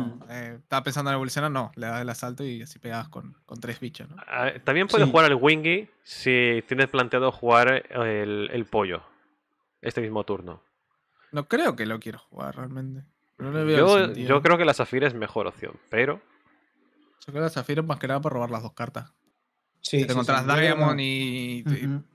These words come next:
Speaker 2: más o menos paleas situaciones complicadas, ¿no?
Speaker 3: Pues no, va a ir a eso.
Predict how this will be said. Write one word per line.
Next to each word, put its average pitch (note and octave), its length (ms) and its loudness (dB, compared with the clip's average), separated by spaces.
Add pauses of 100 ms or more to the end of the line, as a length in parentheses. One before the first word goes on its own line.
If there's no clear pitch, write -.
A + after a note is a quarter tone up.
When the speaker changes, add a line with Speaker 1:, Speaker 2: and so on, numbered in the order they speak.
(260)
Speaker 2:
más C3 180 -8
o - 20 -6
menos C3+ 200 -4
paleas B2+ 420 -2
situaciones A#2+ 840 -12 (300)
complicadas, A#2+ 500 -12
¿no? C3+ 140 -20 (580)
Speaker 3:
Pues A#2 120 -6
no, B2 160 -4 (180)
va A2+ 100 0
a A#2 60 -2
ir A2+ 100 -4
a G2+ 80 0
eso. - 280 -12